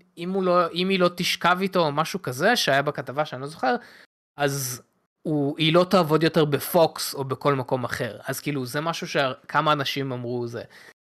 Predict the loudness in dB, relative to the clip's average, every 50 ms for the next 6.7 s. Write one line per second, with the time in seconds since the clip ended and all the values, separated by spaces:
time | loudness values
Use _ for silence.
0 | _ _ -8 -2 -2 -2 0 2 4 6 6 6 4 4 0 2 4 4 6 8
1 | 6 6 6 6 6 6 6 6 6 4 2 2 2 4 4 2 0 -4 -2 2
2 | 2 4 4 2 0 -4 -6 -6 -6 -6 -8 -8 -6 -6 -6 -6 -6 -6 -4 -2
3 | -2 -2 -4 -6 -10 -12 -10 -8 -6 -6 -6 -6 -8 -8 -8 -8 -6 -4 -2 -2
4 | -2 -2 -4 -8 -16 -20 -20 -20 -20 _ _ _ -6 0 0 0 2 2 2 2
5 | 4 2 2 2 2 2 2 2 2 0 -2 0 0 2 2 2 2 0 0 -2
6 | -2 -2 -2 -4 -6 -8 -8 -8 -6 0 2 2 2